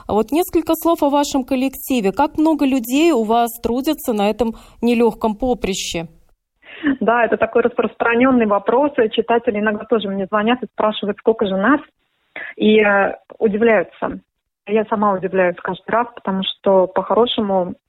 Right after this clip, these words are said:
Speaker 2: у нас, э, три основных журналиста и я. А, такой маленький коллектив. И, конечно, э, есть в этом проблема та, что многие читатели думают по старинке, что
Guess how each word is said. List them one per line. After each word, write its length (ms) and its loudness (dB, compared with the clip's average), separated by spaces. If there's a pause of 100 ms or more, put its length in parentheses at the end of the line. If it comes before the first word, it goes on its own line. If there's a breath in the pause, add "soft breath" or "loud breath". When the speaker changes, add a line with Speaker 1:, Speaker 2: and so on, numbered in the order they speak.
(220)
Speaker 2:
у 60 -6
нас, 220 0 (240)
э, 260 2 (640)
три 300 4
основных 480 -4
журналиста 760 0 (120)
и 60 -6
я. 340 2 (1600 loud breath)
А, 220 4
такой 240 2
маленький 480 0
коллектив. 560 2
И, 60 4
конечно, 680 2 (180 loud breath)
э, 160 0 (340)
есть 300 0
в 240 2
этом 200 -2
проблема 500 2
та, 240 0
что 640 0 (480)
многие 320 2
читатели 480 0
думают 400 2
по 100 -6
старинке, 460 2
что 460 0